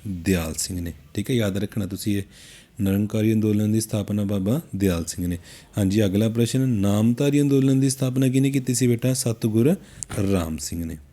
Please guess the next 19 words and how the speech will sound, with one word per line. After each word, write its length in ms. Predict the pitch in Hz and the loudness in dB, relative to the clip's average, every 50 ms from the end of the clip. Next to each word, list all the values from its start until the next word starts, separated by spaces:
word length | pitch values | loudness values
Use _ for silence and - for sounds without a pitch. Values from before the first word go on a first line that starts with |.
| _ | _
ਠੀਕ 160 | - 107 - | -6 -2 -2
ਹੈ, 80 | 165 156 - - _ _ - | -2 -4 -4 -8 _ _ -8
ਇਹ 40 | 110 | -2
ਦੋਨੇ 280 | 95 101 98 98 117 | 0 0 2 2 2
ਪ੍ਰਸ਼ਨ 320 | 113 117 110 104 - 120 117 | 2 0 0 0 2 0 0
ਇੱਕੋ 240 | 104 - - 117 | 0 0 0 0
ਜਿਹੇ 160 | 117 113 110 107 | 2 2 2 2
ਹੈਗੇ, 160 | 98 107 110 | 2 0 -2
ਧਿਆਨ 300 | - - 120 110 98 92 | 0 0 0 0 0 -2
ਰੱਖਣਾ 260 | 95 - - 104 95 | -2 -4 -4 -4 -4
ਤੁਸੀਂ। 260 | 90 - - 107 127 143 - - - - - - - - - _ _ - | -6 -4 -4 -4 -4 -4 -6 -14 -20 -20 -20 -20 -20 -20 -20 _ _ -2
ਨਿਰੰਕਾਰੀ 640 | 107 104 98 101 104 110 107 - 120 117 120 123 127 | 0 2 2 2 2 2 0 0 0 2 2 2 4
ਅੰਦੋਲਨ 400 | 127 120 120 117 117 120 120 120 | 4 2 2 4 4 4 4 2
ਦੀ 100 | 123 127 | 2 0
ਸਥਾਪਨਾ 460 | 123 - - 120 113 - 120 120 120 | 0 -2 -4 -4 -2 -2 -2 -2 0
ਬਾਬਾ 400 | 117 120 117 110 113 120 127 143 143 - - - - _ _ - 92 | 0 0 0 2 2 0 0 -2 -4 -10 -18 -20 -20 _ _ -6 -2
ਦਿਆਲ 300 | 95 95 90 90 92 92 | 0 2 2 2 0 0
ਸਿੰਘ 240 | - - 107 120 123 | 0 0 2 4 4
ਨੇ 220 | 135 147 160 175 | 4 4 2 0